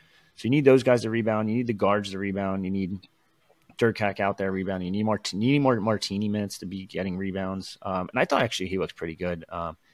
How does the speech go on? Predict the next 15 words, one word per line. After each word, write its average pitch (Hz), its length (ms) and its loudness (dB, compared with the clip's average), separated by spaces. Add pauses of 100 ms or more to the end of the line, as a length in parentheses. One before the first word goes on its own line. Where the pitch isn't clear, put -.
(140)
even 151 120 0
though 175 80 2
he 151 60 2
wasn't 135 280 2
getting 120 220 4
rebounds. 139 360 0
And 107 160 0
I 117 80 -2
said 196 200 -2
this - 160 -4
when, 110 220 -2 (120)
when 110 160 -2
they 92 80 -6
got 90 240 -6
him. - 120 -20